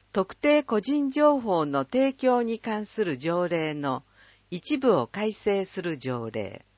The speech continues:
医療費助成事務において利用できる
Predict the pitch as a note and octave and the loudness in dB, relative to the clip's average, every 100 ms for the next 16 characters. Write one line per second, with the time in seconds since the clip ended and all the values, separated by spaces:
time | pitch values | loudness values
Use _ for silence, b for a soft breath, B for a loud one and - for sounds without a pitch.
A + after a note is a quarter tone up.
0 | _ _ _ _ _ _ b b b b | _ _ _ _ _ _ b b b b
1 | b b b _ - G#3 D4 E4 D4 G3+ | b b b _ -4 0 4 4 0 -4
2 | D3+ D#3 - C#4+ D4 B3 D4 C#4 F#3+ C#3 | -2 -4 0 2 2 0 0 0 0 -2
3 | D3 C#3+ - A#2 A2+ b b b b - | -2 -4 -4 -4 -4 b b b b -6
4 | G3 B3+ D4 C#4+ C4+ C4 B3+ F3+ C#3 | 0 6 6 6 2 0 0 2 0